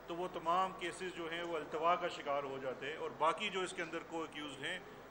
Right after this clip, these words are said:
उनकी भी हक तलाफी होती। और ये एक स्वाबदीद है उस एजेंसी की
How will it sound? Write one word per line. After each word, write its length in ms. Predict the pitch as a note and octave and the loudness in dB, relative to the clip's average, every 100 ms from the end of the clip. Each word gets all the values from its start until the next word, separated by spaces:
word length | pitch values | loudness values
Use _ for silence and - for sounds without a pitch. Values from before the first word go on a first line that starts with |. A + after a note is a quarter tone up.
| - | -2
उनकी 280 | G3+ G3+ G#3 | 0 0 -4
भी 160 | F#3+ F3 | -2 2
हक 140 | D#3 | 2
तलाफी 380 | - C#3+ B2 C3 | 2 -2 -2 -4
होती। 300 | A2+ - G#2 - - - - - - - | -8 -10 -12 -14 -14 -14 -16 -16 -10 -2
और 200 | D#3+ D3+ | -2 0
ये 200 | E3 G#3 | 2 2
एक 340 | G#3 F3+ F#3+ F#3+ F#3+ F#3 F#3 F#3 F#3 - - - - - - - - - - | 2 2 0 0 -2 0 0 0 -4 -10 -16 -16 -16 -16 -16 -16 -16 -12 -2
स्वाबदीद 640 | D#3+ D#3 C#3 C3+ G3+ G#3+ | 4 4 2 -2 -2 0
है 340 | F3 D3+ D#3+ E3 - | 0 0 0 -2 -4
उस 220 | G3+ - - | -6 -6 -8
एजेंसी 440 | D#3+ C#3+ C#3 - F#3+ | -8 -8 -8 -6 -6
की 440 | F3+ F3 F3 E3 | -4 -4 -4 -6